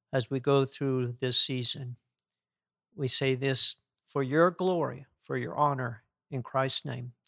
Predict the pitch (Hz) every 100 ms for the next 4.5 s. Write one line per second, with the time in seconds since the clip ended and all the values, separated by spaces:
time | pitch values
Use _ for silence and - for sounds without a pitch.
0 | - 120 117 120 127 _ _ _ _ _
1 | _ _ _ _ _ _ _ _ _ _
2 | _ - _ _ _ _ _ _ _ -
3 | 175 175 143 151 165 170 156 156 185 -
4 | - 190 180 160